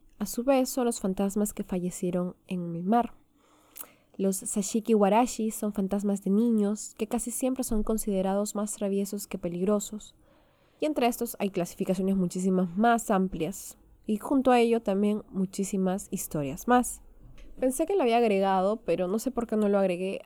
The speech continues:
Había una criatura, había un yokai que era un esqueleto gigante que venía... Voy a buscarlo, a ver, un momento. Ok, ya lo encontré. Se llama el Gashadokuro.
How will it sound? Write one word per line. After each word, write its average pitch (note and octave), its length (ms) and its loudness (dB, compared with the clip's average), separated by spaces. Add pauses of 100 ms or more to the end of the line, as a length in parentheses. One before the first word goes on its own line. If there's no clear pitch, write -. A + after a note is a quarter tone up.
Había A#3 320 0
una B3 280 0
criatura, G3+ 520 -2
había G#3 180 -2
un A3 140 2
yokai A3+ 460 2
que G3+ 180 -4
era G3+ 280 0
un G#3+ 160 -2
esqueleto G#3 540 -4
gigante F#3+ 760 -6 (640)
que G3 360 4 (220)
venía... A3 720 0 (680)
Voy A#3 160 0
a E4 60 4
buscarlo, - 540 -4
a - 80 -6
ver, F3 160 0
un G3+ 80 2
momento. F3+ 420 -2 (640)
Ok, G#3+ 200 -4 (100)
ya G#3 120 2
lo B3 80 6
encontré. G3+ 460 0
Se - 160 -4
llama G3+ 380 4
el G3+ 160 2
Gashadokuro. F3+ 800 -2